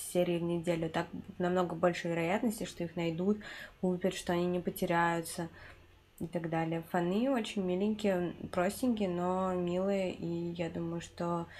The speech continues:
э, их будут вполне покупать тоже для какого-нибудь дет-, там, детского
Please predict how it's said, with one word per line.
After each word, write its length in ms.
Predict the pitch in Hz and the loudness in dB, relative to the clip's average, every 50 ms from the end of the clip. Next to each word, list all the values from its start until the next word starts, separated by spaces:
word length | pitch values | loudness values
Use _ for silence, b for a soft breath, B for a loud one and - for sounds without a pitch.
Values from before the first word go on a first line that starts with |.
| B B B B - | B B B B -4
э, 300 | 165 170 165 165 165 170 | -2 0 2 2 2 2
их 60 | 170 | 2
будут 380 | 165 160 170 170 165 170 165 - | 0 0 -2 0 -2 -2 -4 -6
вполне 440 | - - - - 170 170 165 165 165 | -12 -10 -2 0 0 2 2 0 -2
покупать 580 | 165 170 - - - - 170 170 190 202 - | -2 -6 -10 -10 -4 -2 0 2 0 0 2
тоже 220 | - 196 185 185 180 | 2 2 2 2 2
для 140 | 180 180 | -2 -4
какого-нибудь 420 | 180 - - - 185 180 180 175 165 | -4 -6 -4 -2 0 0 0 0 0
дет-, 180 | 170 165 160 | -2 -2 -2
там, 160 | - 170 165 170 | -2 -2 -2 0
детского 540 | 160 170 170 175 - - - 175 170 165 | 0 0 -2 -2 -4 -6 -4 -4 -4 -4